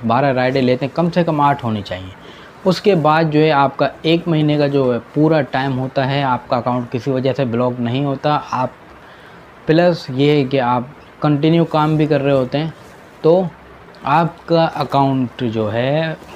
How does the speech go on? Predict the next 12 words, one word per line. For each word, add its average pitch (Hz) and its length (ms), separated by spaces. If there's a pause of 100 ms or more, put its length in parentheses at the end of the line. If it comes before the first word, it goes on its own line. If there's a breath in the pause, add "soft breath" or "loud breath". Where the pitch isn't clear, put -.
वो 185 220 (760)
बाइक 127 340
या 139 100
सिल्वर 151 400
अकाउंट 120 340
में 143 160
ट्रांसफ़र 123 420
कर 110 180
दिया 98 260
जाता 90 280
है। 98 120 (760 loud breath)
तो 180 400